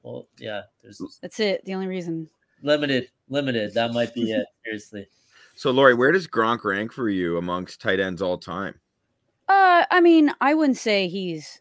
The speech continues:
Speaker 2: at the top, but he's pretty close. Um, you know, Sh-, Shannon Sharpe was pretty good. There, there are some other, there are some other guys that are obviously awesome, and, and I think that a lot of people nowadays,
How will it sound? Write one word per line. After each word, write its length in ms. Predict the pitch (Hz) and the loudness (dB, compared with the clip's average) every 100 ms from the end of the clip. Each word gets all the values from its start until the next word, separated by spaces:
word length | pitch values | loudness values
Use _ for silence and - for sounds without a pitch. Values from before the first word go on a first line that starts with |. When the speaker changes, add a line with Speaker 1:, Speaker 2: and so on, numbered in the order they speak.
| _ - | _ -10
Speaker 2:
at 160 | 170 | -10
the 80 | _ | _
top, 360 | - 180 151 - | -6 -4 -4 -6
but 220 | 175 170 - | -8 -8 -8
he's 200 | 226 277 | -6 -4
pretty 220 | - 302 | -2 -4
close. 460 | - 165 - - - - | -4 -10 -12 -16 -20 -8
Um, 480 | 170 160 151 151 - _ _ _ | -4 -2 -4 -8 -12 _ _ _
you 100 | 180 | -10
know, 140 | 156 151 | -8 -10
Sh-, 140 | - - | -14 -12
Shannon 320 | - 208 175 | -8 -6 -6
Sharpe 320 | 175 156 - | -8 -10 -12
was 100 | 151 | -18
pretty 220 | - 160 | -16 -14
good. 240 | 151 151 151 | -12 -12 -8
There, 160 | 233 - | -6 0
there 140 | 294 | 0
are 60 | 285 | 2
some 200 | 240 214 | 0 0
other, 380 | 208 196 190 - - _ _ - | 0 0 -2 -8 -20 _ _ 0
there 100 | 277 | 2
are 40 | |
some 180 | 285 254 | 4 4
other 180 | 226 202 | 4 4
guys 260 | 185 185 | 4 2
that 140 | 180 180 | 0 2
are 100 | 170 | 2
obviously 460 | 175 180 - 180 | 2 -2 -4 -2
awesome, 360 | 165 170 180 170 | 0 0 0 2
and, 280 | 160 156 151 _ _ _ _ _ _ | 2 0 -2 _ _ _ _ _ _
and 340 | 180 175 175 175 | 2 4 4 2
I 240 | 180 180 | 0 -2
think 320 | - 220 214 - | -4 -6 -6 0
that 340 | 208 180 170 _ _ - | 0 0 -2 _ _ -8
a 80 | 190 | -4
lot 240 | 196 240 | -2 0
of 100 | 254 | -2
people 400 | 226 208 185 175 | -6 -6 -4 -2
nowadays, 840 | 170 170 170 156 170 170 160 - | -2 -2 -2 -2 -6 -6 -8 -12